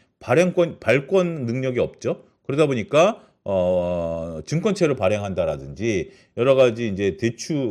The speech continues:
그러니까 이제 여러 가지 은행에서 돈을 빌려올 수밖에 없으니까 여기에 이제 가상금리가 붙는다라는 개념이죠. 하지만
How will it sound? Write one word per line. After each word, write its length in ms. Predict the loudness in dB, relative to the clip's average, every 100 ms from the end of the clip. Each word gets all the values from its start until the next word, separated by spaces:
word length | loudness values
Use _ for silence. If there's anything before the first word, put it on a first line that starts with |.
| -2
그러니까 120 | -2
이제 120 | 0
여러 140 | 0 2
가지 180 | 0
은행에서 440 | 0 -2 -2 -2 -4
돈을 260 | -6 -6 -8 _ _
빌려올 440 | -6 0 6 8 6
수밖에 360 | -2 -4 -2
없으니까 800 | -6 -6 -10 -8 -4 -2 0 -2 -6 _ -2
여기에 280 | 2 6 6
이제 160 | 6
가상금리가 800 | -2 -4 -4 -4 -2 -4 -2 -2 -4
붙는다라는 920 | -10 _ -10 -6 -2 0 2 0 -2
개념이죠. 500 | -8 -8 -10 -12 -14 _ _
하지만 640 | -10 -8 -4 0 0 0 -6